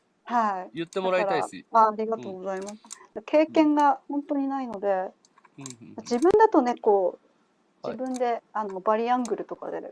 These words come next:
Speaker 1: こう、確認しながら、こうやってってできるんですけど。
Speaker 2: うん。うん。
Speaker 1: <laughs> やっぱり撮ってもらうと見えないじゃないですか、
Speaker 2: うん。
Speaker 1: どうやって、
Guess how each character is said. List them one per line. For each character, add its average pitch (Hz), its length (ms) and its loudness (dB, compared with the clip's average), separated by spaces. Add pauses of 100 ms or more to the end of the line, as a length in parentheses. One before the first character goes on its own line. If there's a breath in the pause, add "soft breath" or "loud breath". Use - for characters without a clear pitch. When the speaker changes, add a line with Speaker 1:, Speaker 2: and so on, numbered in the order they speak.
Speaker 1:
こ 185 80 -8
う、 - 20 -16
確 220 280 -6
認 233 180 -6
し 254 120 -12
な 247 120 0
が 220 120 -2
ら、 185 280 -2 (120)
こ 208 140 -4
う 196 80 -4
や 202 80 -4
っ - 20 -6
て - 160 -6
っ 208 40 0
て 208 120 -4
で 196 140 0
き 262 120 -4
る 254 100 0
ん 214 40 -4
で 190 100 -6
す - 140 -10
け 170 100 -6
ど。 175 280 -4 (440 loud breath)
Speaker 2:
う 302 80 6
ん。 294 160 2
う 247 40 -2
ん。 220 120 -8 (340)
Speaker 1:
<laughs> 339 760 -4 (160)
や 214 80 -4
っ 208 100 -10
ぱ 214 140 -2
り 190 340 -8
撮 320 120 -4
っ - 20 -20
て - 160 -6
も 214 60 0
ら 196 100 4
う 190 60 -2
と 180 120 -4
見 190 180 -2
え 320 60 10
な 339 120 10
い 269 40 4
じ 220 60 2
ゃ 196 60 -2
な 180 80 -4
い - 20 -4
で 175 80 -4
す - 80 -10
か、 175 120 -8
Speaker 2:
う - 20 -4
ん。 - 20 -2
Speaker 1:
ど 202 60 4
う 208 60 8
や 208 60 6
っ 208 40 -6
て、 190 160 0